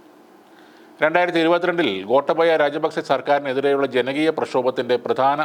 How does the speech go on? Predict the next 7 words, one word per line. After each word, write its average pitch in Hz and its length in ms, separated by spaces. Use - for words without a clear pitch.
നേതാവെന്ന 131 540
നിലയിൽ 101 280
യുവാക്കൾക്കിടയിൽ 156 720
ദിസ്നായകയ്ക്ക് 160 680
വലിയ 139 320
സ്വാധീനമുണ്ട്. 107 680
ദിസ്നായകയുടെ 170 640